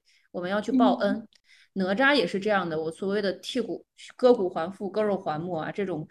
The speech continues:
Speaker 1: 非常夸张的一个说法。所以我从小我们生下来就是被教导的非常多的典故的故事，也都是这样的一个内核在。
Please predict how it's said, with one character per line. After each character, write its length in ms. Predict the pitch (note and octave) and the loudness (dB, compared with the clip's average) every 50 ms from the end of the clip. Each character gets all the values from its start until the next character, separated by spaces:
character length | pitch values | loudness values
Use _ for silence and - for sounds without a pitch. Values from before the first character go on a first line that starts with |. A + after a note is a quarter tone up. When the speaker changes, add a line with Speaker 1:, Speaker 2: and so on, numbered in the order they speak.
| - _ | -16 _
Speaker 1:
非 120 | - D#4 D#4 | -4 -2 0
常 160 | C4+ C4 C4+ | 2 2 0
夸 240 | C4+ - D4 D4 D4+ | 0 -2 -2 0 2
张 160 | D#4 D#4 E4 | 2 2 2
的 80 | D#4+ B3+ | 2 0
一 80 | F#3+ | 0
个 100 | E3 E3+ | 0 -2
说 220 | E3+ - F3+ E3+ F3 | -4 -4 -4 -6 -4
法。 200 | F3 D#3 D#3 - - - - - _ _ | -6 -8 -10 -10 -16 -20 -20 -20 _ _
所 160 | - - D#4 | -8 -4 -2
以 300 | D#4+ D#4+ D#4+ D4+ - - _ | 0 0 0 -2 -6 -10 _
我 180 | - G#3 F#3+ F3 | 0 2 2 2
从 300 | F3 - - G#3 A#3 D4 | 2 0 -4 -2 0 0
小 200 | C#4+ B3+ G3+ F#3+ | 2 4 4 4
我 120 | F#3+ F3 | 4 2
们 160 | D#3+ D#3 E3 F#3+ | 0 0 -4 -4
生 200 | - A#3+ A#3 A#3 | -4 -2 -2 0
下 140 | A#3+ A3 | 2 2
来 100 | G3 E3+ | 2 2
就 160 | D#3 D3+ F#3+ G3 | 2 0 -2 -4
是 160 | - - G3+ | -4 -6 -6
被 380 | - - A3+ G3 G3+ G3 - _ _ - _ | -2 0 2 2 0 -2 -4 _ _ -16 _
教 260 | - E4+ D#4 B3 G#3+ | 0 2 4 4 4
导 220 | A3 E3 - - | 2 0 -4 -4
的 160 | - - - | -8 -12 -8
非 160 | - - A#3 A#3 | -4 -2 -2 -2
常 180 | A#3 F#3+ F#3+ | -2 -4 -2
多 140 | G3 G#3+ A3 | 0 0 0
的 80 | G#3+ G#3+ | 0 0
典 240 | - G3 - - | -2 -6 -6 -6
故 100 | F3 - | -6 -4
的 80 | G3+ G#3 | -4 -4
故 280 | G#3 - - C#4+ A3 F#3 | -4 -4 -2 -2 -2 -2
事， 260 | - - - - - _ _ _ _ _ _ _ | -2 -4 -10 -14 -20 _ _ _ _ _ _ _
也 120 | - F3+ D#3+ | -2 -2 2
都 140 | - G#3+ B3+ | 4 4 2
是 80 | D#4 | 2
这 140 | - D4 D#4 | 4 4 4
样 100 | C4+ A3+ | 4 4
的 60 | F3 | 4
一 80 | D#3+ E3+ | 2 0
个 80 | F#3 | 0
内 200 | G#3 A#3+ D4 C4 | 2 2 4 4
核 280 | G3 F#3+ - - - D#3+ | 2 0 -2 -6 -10 -8
在。 340 | - - C#4+ A#3 - - | -4 -2 -2 -2 -4 -6